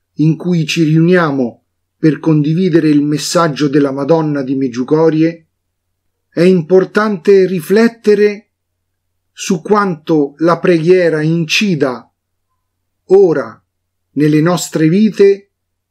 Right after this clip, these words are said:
e per il mondo intero. I messaggi della Madonna di Medjugorje sono stati e sono fonte di ispirazione e conforto, e questo messaggio è destinato a influenzare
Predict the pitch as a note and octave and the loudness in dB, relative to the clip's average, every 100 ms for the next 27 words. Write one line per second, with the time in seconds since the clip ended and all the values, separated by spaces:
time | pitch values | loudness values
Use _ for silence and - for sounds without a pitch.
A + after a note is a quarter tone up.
0 | - F3+ E3 F#3+ F#3 D3 C#3+ C#3+ E3 E3+ | -2 -2 2 0 0 -4 -4 -2 -2 -2
1 | D3+ B2 A2 F#2+ _ _ _ _ _ _ | -6 -6 -8 -14 _ _ _ _ _ _
2 | _ _ D#3 F3+ F#3+ - G3 D3+ A#2+ C3 | _ _ 0 0 0 0 -2 -2 -6 -2
3 | C3+ C#3 D3 C#3 F3 E3+ D3+ C#3+ C3 C#3 | 0 0 -2 -2 -2 -2 -4 -4 -4 -4
4 | C3 C3 D3+ E3 D#3 D#3 D3+ D3+ _ _ | -2 0 2 2 0 -2 -4 -12 _ _
5 | _ _ _ _ _ - - G3+ G3+ F3+ | _ _ _ _ _ -4 0 0 -2 -8
6 | - - B3 B3+ A#3+ A#3 A#3 _ G3 F#3+ | -8 -2 0 0 -2 -4 -4 _ -2 -2
7 | - A3+ G#3 F3 D3+ G#3+ A3+ G#3+ G3+ E3+ | 0 -2 0 -2 -2 -2 -2 0 0 0
8 | F3+ - - F3 F3+ - - G#3+ A#3+ A#3 | -4 -6 -6 -2 0 -2 -4 0 2 2
9 | A3 G3 G#3 F#3+ - C#3 A#2 - B2 G#2+ | -2 -2 -4 -4 -4 -2 -4 -6 -8 -8
10 | _ _ _ _ _ _ - C3+ C#3+ G3 | _ _ _ _ _ _ -8 -4 0 0
11 | - F3 D#3+ D3 G3 A3 F3 F3 G3+ G3+ | 0 -4 -4 -4 -2 -2 -2 0 0 -2
12 | _ - E3 F#3 G3 - G#3 G3+ D#3 C#3+ | _ -6 -4 -2 -4 -4 -2 -2 0 -2
13 | D3 D3+ D3 E3 E3 E3 - G3 G3 F#3+ | 0 -2 -2 0 0 0 -2 -2 0 0
14 | F#3 | -2